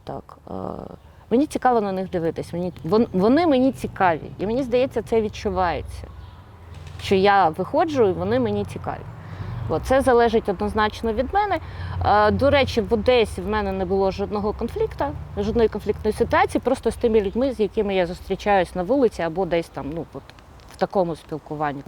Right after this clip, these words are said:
В Донецьку не було такого культу дворів, оцих двориків, да? В Донецьку такого не було. І коли я потрапила в Чернівці, для мене було, ну, окремою розвагою ходити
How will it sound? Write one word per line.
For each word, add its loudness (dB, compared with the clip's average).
В -12
Донецьку 2
не 4
було 2
такого 0
культу 0
дворів, 0
оцих 0
двориків, 2
да? 0
В -6
Донецьку 0
такого 2
не 0
було. -2
І 0
коли 0
я 4
потрапила 0
в -6
Чернівці, -2
для 2
мене 0
було, 2
ну, 0
окремою 2
розвагою 0
ходити -4